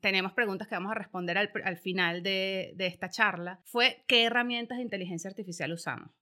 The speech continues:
Porque hablamos tanto de inteligencia artificial y cómo la implementamos y cómo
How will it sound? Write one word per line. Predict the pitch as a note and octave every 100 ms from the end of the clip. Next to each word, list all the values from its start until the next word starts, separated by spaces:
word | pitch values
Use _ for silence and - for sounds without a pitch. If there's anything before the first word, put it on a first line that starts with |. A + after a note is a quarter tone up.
| _ _ -
Porque | G#3 G3 F#3+ -
hablamos | F#3 F#3+ F#3+ C4+ -
tanto | C#4 B3 A#3+
de | B3+
inteligencia | A#3 G3+ G3+ G#3
artificial | G3+ A3+ G#3+ G#3+ G3+
y | F#3+
cómo | F3+ F#3+
la |
implementamos | G#3 G3+ G#3 G3+ F#3 F3 F3+
y |
cómo | - E3+ F#3+ G3+